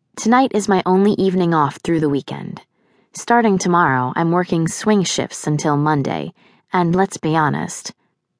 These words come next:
I want to see him. "Sure, I'm off work at six." "Good for you, girl." I whirl at Jill's voice and glare at her. "Do you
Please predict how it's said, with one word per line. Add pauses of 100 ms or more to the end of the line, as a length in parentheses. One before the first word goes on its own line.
(220)
I
want
to
see
him. (1500)
"Sure, (380)
I'm
off
work
at
six." (1500)
"Good
for
you,
girl." (1080)
I
whirl
at
Jill's
voice
and
glare
at
her. (1000)
"Do
you